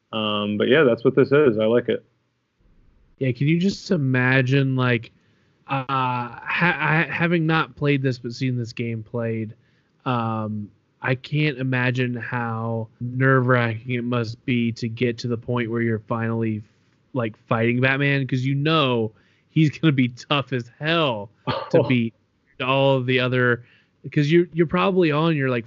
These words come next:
Speaker 2: fourth or fifth, you know, hero at some point by the time you get to face off. So you're already spent a whole bunch of your dice. You've already, like, used up all your tricks up your sleeve. And there's,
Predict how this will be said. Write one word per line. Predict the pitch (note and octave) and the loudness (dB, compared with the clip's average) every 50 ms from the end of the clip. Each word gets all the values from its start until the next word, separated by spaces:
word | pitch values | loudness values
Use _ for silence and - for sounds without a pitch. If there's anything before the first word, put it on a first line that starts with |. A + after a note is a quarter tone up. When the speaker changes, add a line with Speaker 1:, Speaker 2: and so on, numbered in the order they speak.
| - _ | -6 _
Speaker 2:
fourth | - D#3+ D#3 C#3+ - | 2 2 2 2 0
or | C3+ A#2 | -4 -6
fifth, | A2 A#2 _ C#3+ C#3 C3+ B2+ B2 - _ _ _ _ _ _ _ _ _ _ | -8 -4 _ 2 4 4 4 2 -2 _ _ _ _ _ _ _ _ _ _
you | - C#3 C3 | -2 0 2
know, | B2+ B2 A#2 A2+ A2 | 2 2 0 0 -4
hero | A2 - - D#3+ D#3+ D#3+ D3+ C3+ B2+ B2 | -6 -2 2 4 6 6 6 6 4 4
at | A#2 A2 A2+ | 2 0 -4
some | - B2 A#2 A2+ | -6 -6 -6 -6
point | A#2 A#2 A2+ A2+ A2+ A2+ | -6 -6 -6 -4 -6 -4
by | A#2 B2+ B2 | -2 -2 -2
the | A#2+ A2+ | -2 -2
time | A#2+ B2+ B2+ B2 B2 A#2+ | -2 -2 0 0 0 0
you | A#2+ A2+ | -2 -4
get | A#2 A#2 B2 A#2+ A2+ A#2 _ _ _ _ _ _ | -2 -2 -4 -4 -4 -8 _ _ _ _ _ _
to | - - - A#2+ A#2 A2+ A2+ A2 G#2+ G#2+ G#2+ G#2 G#2 - - | -12 -6 -4 -2 0 0 0 0 -2 -2 -4 -6 -8 -4 0
face | C3 B2 A2+ A2+ B2 | 0 0 2 0 0
off. | C3 B2 A#2 A2+ A2 | -2 -2 -2 -4 -6
So | - - | -6 -4
you're | B2 B2 C3 D3 D3+ B2+ | 0 2 2 2 2 2
already | C#3 C#3 C#3 C#3 C#3 C#3 C3+ C3 A#2+ A#2 A2+ - _ _ _ _ _ _ _ _ _ - | 4 4 4 6 6 6 4 4 2 0 -2 -6 _ _ _ _ _ _ _ _ _ -18
spent | B2 - - - - D#3+ D3 C3+ | -18 -16 -12 -2 2 2 2 2
a | B2 A#2 | 0 0
whole | A#2+ C#3+ D3+ | 2 2 4
bunch | C#3 D3+ C#3+ C3+ - | 4 2 2 2 0
of | D3+ | 0
your | D3 D3 C#3 | 2 2 2
dice. | C3 C3+ B2+ B2+ B2+ B2+ B2 - | 2 2 2 4 2 2 0 -2
You've | C3+ B2 A#2+ | -4 -4 -4
already, | A#2+ B2+ C3+ C#3 C3 C3 C3 C3 C3 C3 B2+ B2+ B2 B2 - _ _ _ _ _ _ _ | -2 -2 -2 0 2 2 2 2 2 2 2 2 0 -2 -8 _ _ _ _ _ _ _
like, | C3+ B2 B2 A#2+ A2+ - | -2 0 0 -2 -2 -2
used | C3+ C#3 C#3 C#3 C3 | 0 2 2 4 4
up | C3+ C3 B2+ C3 | 2 0 2 0
all | B2+ C3 C3+ C#3+ C#3+ | 0 2 2 2 2
your | C#3+ C#3 B2+ | 2 0 0
tricks | - - C#3+ C3 - - | 0 0 -2 0 0 -4
up | B2+ B2 | -6 -4
your | C3+ C3+ | -6 -8
sleeve. | A#2 - - A#2 A2 A2 A#2 A#2 | -8 -8 -8 -8 -8 -8 -4 -2
And | D#3 F3 G3 | 2 4 4
there's, | G#3 G#3 F#3+ - | 4 4 2 -2